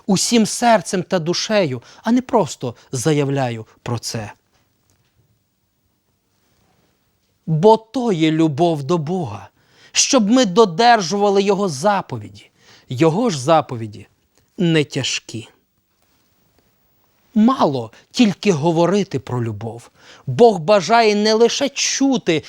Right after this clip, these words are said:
від нас про любов, але реально бачити наше відроджене життя,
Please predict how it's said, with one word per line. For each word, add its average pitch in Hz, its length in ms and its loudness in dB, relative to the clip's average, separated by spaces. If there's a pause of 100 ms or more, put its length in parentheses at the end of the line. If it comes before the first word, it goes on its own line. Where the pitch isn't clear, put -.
(140)
від 156 180 -2
нас 170 280 -2
про 160 260 0
любов, 151 420 0 (280)
але 190 300 4
реально 214 580 2
бачити 170 800 -4 (180)
наше 185 340 0
відроджене 190 720 0
життя, 156 640 -6